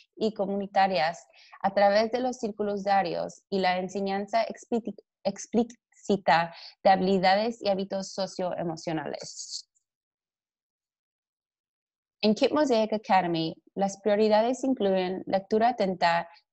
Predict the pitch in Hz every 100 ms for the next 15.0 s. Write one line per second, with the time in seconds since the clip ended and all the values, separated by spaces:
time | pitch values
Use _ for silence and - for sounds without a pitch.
0 | - 190 196 196 247 247 240 196 190 196
1 | 190 _ _ _ 247 220 180 196 - -
2 | 196 196 190 202 185 180 196 190 196 185
3 | 175 165 - - _ _ _ _ _ _
4 | _ _ _ _ _ _ _ _ _ 233
5 | 226 294 294 240 240 - 233 233 202 175
6 | 185 - 208 196 208 240 208 196 196 -
7 | 185 175 - 208 - 233 - 247 247 269
8 | - 190 196 190 190 196 185 196 208 240
9 | 247 233 190 185 185 208 254 254 240 254
10 | 233 190 196 180 180 - - _ _ _
11 | _ _ _ 214 208 - 196 202 196 -
12 | 220 190 175 180 - 202 190 190 202 202
13 | 214 226 220 208 185 185 180 196 226 240
14 | 208 185 185 - - 190 185 180 190 -